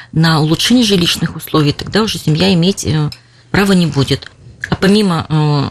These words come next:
улучшения жилищных условий, э, ежемесячных выплат, э, есть ещё такие направления, как, м, помощь, э, ребёнку-инвалиду. А, следующее направление — это, а, помощь, э, вернее,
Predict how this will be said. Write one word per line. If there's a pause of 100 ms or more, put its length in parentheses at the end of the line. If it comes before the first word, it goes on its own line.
улучшения
жилищных
условий, (140)
э,
ежемесячных
выплат, (460)
э,
есть
ещё
такие
направления,
как,
м,
помощь,
э, (340)
ребёнку-инвалиду. (580)
А,
следующее
направление —
это, (1080)
а, (260)
помощь, (480)
э, (100)
вернее,